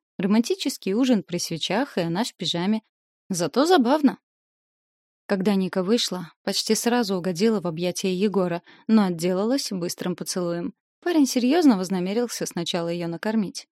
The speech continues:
Ужин проходил в веселой, непринужденной атмосфере. Обсудили учебу,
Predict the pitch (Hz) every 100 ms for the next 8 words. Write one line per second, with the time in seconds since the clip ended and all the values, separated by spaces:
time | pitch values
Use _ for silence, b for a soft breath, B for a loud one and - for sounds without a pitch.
0 | _ _ _ - 190 185 180 175 185 -
1 | 185 185 185 - _ - 175 180 - 202
2 | 214 185 175 - 190 185 165 180 180 175
3 | - 190 - - 180 - - _ 214 -
4 | - 277 359 220 170 - 196 247 226